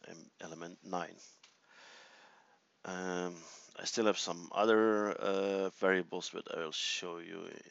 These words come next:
in, inside the actions. Okay, so let's get started. So first thing I will do is display the score,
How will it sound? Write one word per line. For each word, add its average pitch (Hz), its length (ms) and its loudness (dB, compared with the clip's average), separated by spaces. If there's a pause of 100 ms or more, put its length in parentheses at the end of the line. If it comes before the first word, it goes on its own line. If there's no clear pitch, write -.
(240)
in, - 100 -10
inside - 400 -6 (920)
the 87 480 -4 (1300)
actions. - 560 -4 (1300)
Okay, - 300 -8 (380)
so 95 920 2 (280)
let's 85 300 -8
get - 200 -10
started. - 560 -6 (640)
So 90 440 -8
first - 340 -2
thing 98 280 -4
I 90 140 -2
will 90 120 -4
do 95 180 -6
is 85 160 -6
display - 420 -6
the - 140 -8
score, 104 360 -4